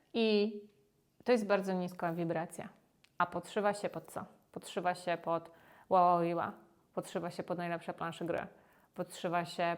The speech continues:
pod energię mam wszystko. Ale to jest zupełnie inna wibracja. <laughs> To jest zupełnie inna energia. I Lola pięć zero o tym wie.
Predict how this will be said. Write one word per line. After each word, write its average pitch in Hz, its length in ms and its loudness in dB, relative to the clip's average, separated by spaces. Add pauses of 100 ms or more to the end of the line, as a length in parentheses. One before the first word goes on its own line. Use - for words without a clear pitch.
pod 165 360 0 (280)
energię 165 600 -2 (560)
mam 175 160 0
wszystko. - 580 -6 (1000)
Ale 190 140 0
to 214 80 -2
jest 208 120 0
zupełnie 208 420 -2
inna 185 540 -4 (420)
wibracja. 220 520 2 (680)
<laughs> 180 140 -4
To 156 120 -8
jest 196 200 -4
zupełnie 202 680 0
inna 180 480 -6
energia. 175 500 -8 (400)
I 180 80 -2
Lola 190 220 2
pięć 190 240 -4
zero 185 240 0
o 170 40 -4
tym 175 200 -8
wie. 175 200 -8